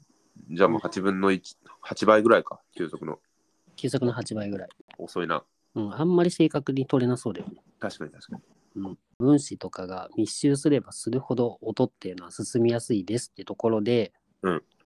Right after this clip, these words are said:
Speaker 2: 実際にあの物とかを飛ばすのとは真逆だねってことを言いたかったのよ。ね。で、中山さん、唯一、あの、共通点があって、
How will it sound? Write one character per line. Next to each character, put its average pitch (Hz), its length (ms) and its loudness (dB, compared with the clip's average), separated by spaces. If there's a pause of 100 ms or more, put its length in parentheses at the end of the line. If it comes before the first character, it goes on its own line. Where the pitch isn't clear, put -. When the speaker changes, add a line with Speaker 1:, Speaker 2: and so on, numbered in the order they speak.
(140)
Speaker 2:
実 117 340 -2
際 113 200 -4
に 104 160 -2
あ 107 80 -4
の 107 80 4
物 117 260 6
と 135 120 2
か - 120 -6
を 98 80 -2
飛 - 140 -8
ば 117 120 2
す 135 120 2
の 104 160 0
と 98 120 -4
は 92 200 -6 (160)
真 113 180 2
逆 127 240 2
だ 127 120 8
ね 147 100 8
っ 147 40 4
て - 120 -8
こ 110 100 -4
と 101 120 -4
を - 20 -4
言 101 80 0
い 104 40 -2
た 110 100 -2
か 110 80 -2
っ - 80 -6
た - 120 -8
の 95 80 -4
よ。 92 140 -14 (260)
ね。 156 280 6 (220)
で、 143 140 4
中 117 220 0
山 110 180 2
さ 110 160 -4
ん、 98 80 -4
唯 156 240 8
一、 123 480 2 (120)
あ 117 100 -6
の、 107 120 -4
共 123 260 0
通 127 220 0
点 104 200 -2
が 98 140 -2
あ - 20 -2
っ 98 60 -8 (160)
て、 104 240 -2